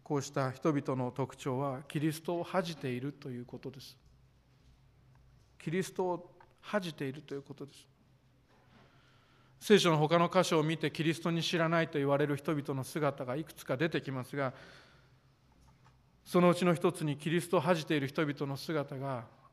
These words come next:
現れています。キリスト教徒であることが、役に立つ時だけキリストの名前を使い、不利になると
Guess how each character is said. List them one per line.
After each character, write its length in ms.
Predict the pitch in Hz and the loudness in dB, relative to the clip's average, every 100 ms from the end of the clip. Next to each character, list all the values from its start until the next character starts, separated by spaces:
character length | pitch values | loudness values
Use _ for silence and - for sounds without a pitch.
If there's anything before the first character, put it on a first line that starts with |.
| _ | _
現 120 | 117 139 139 | -4 0 0
れ 80 | 131 | -2
て 140 | 127 | -4
い 80 | 117 | -8
ま 140 | 120 | -8
す。 140 | - 110 - _ _ _ _ _ _ _ _ _ _ _ _ _ _ - | -10 -14 -18 _ _ _ _ _ _ _ _ _ _ _ _ _ _ -8
キ 100 | 180 | 0
リ 140 | 160 | 0
ス 60 | 160 | 0
ト 120 | 170 | -2
教 220 | 170 170 | 0 0
徒 160 | 160 143 | 0 0
で 80 | 143 | 2
あ 120 | 151 | 2
る 100 | 151 | 2
こ 120 | 135 | -2
と 140 | 165 | -4
が、 260 | 147 139 120 - - _ _ _ _ _ _ _ _ _ _ _ - | -2 -2 -4 -12 -20 _ _ _ _ _ _ _ _ _ _ _ -4
役 320 | 147 151 196 | -2 2 2
に 100 | 165 | 2
立 260 | 185 196 | 0 -2
つ 20 | - | -2
時 260 | 165 143 | -4 -2
だ 140 | 139 139 | -4 -2
け 280 | 190 156 - - - _ _ _ _ _ _ | -2 -2 -6 -18 -20 _ _ _ _ _ _
キ 120 | - | -8
リ 120 | 143 143 | -4 -4
ス 60 | |
ト 80 | - | -4
の 120 | 151 | -4
名 120 | 139 139 | -2 0
前 180 | 143 143 | 0 0
を 120 | 143 | -2
使 300 | - - 139 | -6 -6 -4
い、 180 | 139 131 - - - - - _ _ _ _ - _ _ _ _ _ _ _ _ | -6 -8 -16 -20 -20 -20 -20 _ _ _ _ -20 _ _ _ _ _ _ _ _
不 160 | - 202 | -2 2
利 100 | 180 | 4
に 100 | 160 | 2
な 120 | 151 | 0
る 80 | 143 | -2
と 400 | 139 196 170 - | -2 -2 -2 -6